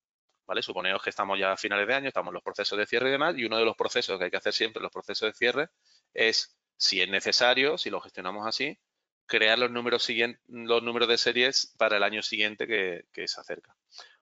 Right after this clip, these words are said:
Pues Copilot nos puede ayudar en esa parte. Si nos vamos al botón generar, él ya nos pregunta qué es lo que queremos hacer, si queremos crear una nueva serie numérica o queremos cambiarla. Eh,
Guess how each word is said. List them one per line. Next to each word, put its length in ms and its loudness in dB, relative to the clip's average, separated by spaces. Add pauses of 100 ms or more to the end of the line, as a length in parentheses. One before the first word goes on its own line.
Pues 140 -4 (360)
Copilot 380 4
nos 160 -2
puede 180 2
ayudar 220 2
en 60 -4
esa 160 -6
parte. 320 -8 (100)
Si 200 -10
nos 160 -8
vamos 220 0
al 60 0
botón 280 -6
generar, 460 -2 (1700)
él 220 2
ya 380 6
nos 220 -4
pregunta 440 0
qué 140 0
es 60 2
lo 100 2
que 120 0
queremos 360 -4
hacer, 240 -8
si 100 -4
queremos 360 -6
crear 300 0
una 200 -6
nueva 320 -2
serie 240 -4
numérica 500 -4 (320)
o 100 -6
queremos 280 0
cambiarla. 480 -6 (1040)
Eh, 840 2